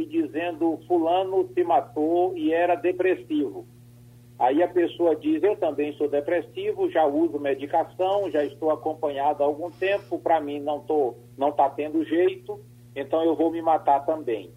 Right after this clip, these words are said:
Então esse é o risco, é o risco da comparação, é o risco da transferência. Então eu sou favorável a que não se divulgue a pessoa que matou,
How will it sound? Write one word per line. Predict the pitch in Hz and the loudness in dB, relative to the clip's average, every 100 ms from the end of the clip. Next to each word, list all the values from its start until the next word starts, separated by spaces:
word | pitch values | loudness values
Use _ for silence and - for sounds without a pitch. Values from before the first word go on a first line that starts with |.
| - - - | -20 -20 -10
Então | 131 160 160 | -4 -2 2
esse | 160 180 185 | 2 2 2
é | 180 | 0
o | |
risco, | 156 139 151 127 - 139 | -2 -4 -6 -6 -6 -2
é | |
o | 131 | 0
risco | 123 175 - 160 | 0 -4 -4 0
da | 147 | 0
comparação, | 147 165 156 160 165 147 - 143 135 98 - - - - | 0 -4 0 2 2 0 -6 -6 -6 -8 -16 -20 -20 -6
é | 135 139 | 0 2
o | 127 | 2
risco | 143 185 - 175 | -2 -4 -2 -2
da | 165 151 | 0 0
transferência. | - 175 175 - 175 151 139 123 - 95 87 - - - - | 0 -4 -4 -2 0 0 -4 -10 -14 -14 -14 -14 -20 -20 -12
Então | 135 131 151 165 170 170 | -8 -2 2 2 2 2
eu | 185 196 | 2 2
sou | - 160 160 | -2 -2 0
favorável | 165 165 156 135 117 120 123 147 160 - - - | 2 2 2 2 2 2 2 -4 -4 -8 -20 -2
a | 123 123 | -2 0
que | - 160 | -2 -2
não | 160 175 220 226 | -2 -2 -2 -4
se | - 170 | -8 -6
divulgue | 156 123 117 135 147 143 170 185 | -4 -4 -6 -4 -4 -2 -2 2
a | 139 | 0
pessoa | 135 156 147 120 151 170 | 0 -4 -4 -4 0 0
que | - 165 | -2 -2
matou, | 175 170 - 147 131 | -2 -4 -4 0 0